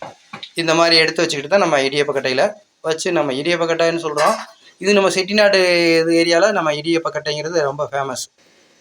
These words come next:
அது இல்லாம பார்த்தீங்கன்னா, இப்ப ரெடிமேடா விட விக்கிது. ஆனா, என்னதான் இருந்தாலும், இந்த இடியப்ப கட்டையில புளியுற மாதிரி எல்லாம் ஸ்பெஷல் அந்த ஒரு இது வராது. ஏன்னு கேட்டா, செட்டிநாட்டு பலகாரங்கிறது தான் எங்கே all over இந்தியா மட்டும் இல்லாம, வெளிநாடு வ-, எல்லா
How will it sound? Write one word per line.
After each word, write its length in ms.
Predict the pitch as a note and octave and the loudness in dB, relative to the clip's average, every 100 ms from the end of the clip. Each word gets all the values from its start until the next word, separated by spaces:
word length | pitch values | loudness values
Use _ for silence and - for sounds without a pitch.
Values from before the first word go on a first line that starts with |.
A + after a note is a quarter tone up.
| _ _ _ _ _ - | _ _ _ _ _ -2
அது 200 | D#3 D#3 | 2 2
இல்லாம 320 | D3+ E3 E3+ D#3+ | 2 2 2 2
பார்த்தீங்கன்னா, 340 | D#3 D3+ F3 F3 | -2 -2 0 0
இப்ப 160 | D3+ D3 | 0 0
ரெடிமேடா 440 | D3 D3+ D3+ D3+ D#3 | -2 -2 -2 0 2
விட 180 | D3+ E3+ | 2 0
விக்கிது. 400 | C#3 C3+ D#3 B2+ C4 - _ _ _ _ _ _ | -2 -6 -4 -2 -4 -6 _ _ _ _ _ _
ஆனா, 180 | D#3+ F#3 F3+ | 0 2 4
என்னதான் 280 | F3 G3 G3+ | 4 6 6
இருந்தாலும், 280 | G3 F3+ G3 | 4 4 2
இந்த 120 | F#3 E3+ | 2 0
இடியப்ப 300 | E3+ G#3 G3+ | 2 0 2
கட்டையில 260 | F3 E3+ D#3 | 0 2 -2
புளியுற 280 | D3+ D#3 D3 | -4 -2 -2
மாதிரி 180 | D3+ D#3 | 0 0
எல்லாம் 200 | D3 G3 - _ _ _ _ _ _ _ - | 0 -4 -8 _ _ _ _ _ _ _ -18
ஸ்பெஷல் 380 | - D3 E3 D3+ | -4 -2 2 2
அந்த 160 | C3+ C3 B2 | 2 0 0
ஒரு 180 | A#2+ A#2 | -2 -6
இது 100 | A2+ | -6
வராது. 200 | G#2 F#2+ _ | -6 -8 _
ஏன்னு 180 | C#3 C#3+ | -8 -6
கேட்டா, 160 | C#3 D#3+ | -4 -4
செட்டிநாட்டு 440 | C#3 C3+ D3+ D3+ D#3 | -6 -10 -4 -2 0
பலகாரங்கிறது 640 | C3+ C#3+ D3 D3+ D3 D#3 D3+ | 2 4 4 2 0 -2 0
தான் 120 | F3+ C3+ | 0 0
எங்கே 240 | C#3+ D#3+ D3 - - _ - | -2 -4 -4 -14 -20 _ -2
all 140 | C3+ D#3+ | 4 6
over 140 | D#3 C#3 | 6 2
இந்தியா 240 | C#3+ D#3 D3+ | 2 2 2
மட்டும் 260 | C#3+ D#3 | 0 -2
இல்லாம, 280 | D3 C#3+ C#3 C3+ | 0 -2 -2 -4
வெளிநாடு 340 | B2+ C#3+ C#3+ C#3 | -2 0 0 0
வ-, 240 | C3 C3 B2+ | 0 -2 -4
எல்லா 200 | C#3+ | 0